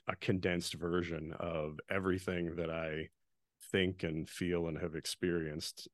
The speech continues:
uh, trying to, to put it out there that way. To answer, uh, the other part of the question around the, you know, the hero's journey versus the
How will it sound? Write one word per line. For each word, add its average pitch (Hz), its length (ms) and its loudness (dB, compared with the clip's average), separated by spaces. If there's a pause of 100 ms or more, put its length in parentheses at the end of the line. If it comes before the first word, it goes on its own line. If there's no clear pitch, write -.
(120)
uh, 76 320 -8
trying 101 380 6
to, 80 440 -2
to - 100 -6
put 87 200 0
it 78 100 -2
out 82 220 -2
there 78 320 -4 (520)
that 95 200 4
way. 87 440 2 (160)
To - 160 8
answer, 123 500 8 (220)
uh, 90 420 2 (360)
the 113 100 8
other 95 160 6
part 113 280 6
of 90 80 6
the 87 60 2
question 90 480 0
around 85 380 0
the, 78 400 0
you 87 100 -2
know, 80 120 -4
the 78 80 -4
hero's 92 500 6
journey 85 600 -2 (460)
versus 85 600 0
the 78 400 -2